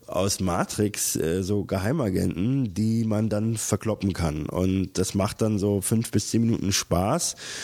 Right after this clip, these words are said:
Ähm, das Schöne an dem Teil ist, ähm, dass, ähm, das Schöne an dem Teil ist, dass man, äh,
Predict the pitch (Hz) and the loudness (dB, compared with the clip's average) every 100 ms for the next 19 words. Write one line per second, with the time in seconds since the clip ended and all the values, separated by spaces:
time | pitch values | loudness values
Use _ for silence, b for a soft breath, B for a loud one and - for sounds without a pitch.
0 | B B - 101 107 107 104 87 - 101 | B B -2 0 0 2 0 0 -2 -2
1 | 101 - 131 175 95 101 98 98 95 92 | 0 0 0 0 0 0 -2 0 0 2
2 | 127 - - - 95 101 107 107 104 B | 0 -2 -4 -2 2 2 2 0 -4 B
3 | B B B 92 107 - - - 92 101 | B B B 0 2 2 0 0 2 2
4 | 101 101 98 101 98 95 76 - 87 - | 2 2 2 0 0 0 -2 -2 -2 2
5 | 107 101 101 - 101 95 95 - 95 - | 2 4 2 0 2 2 0 0 0 0
6 | 95 95 95 90 B B B B B - | 0 2 0 -4 B B B B B -10
7 | - 82 87 | -2 0 0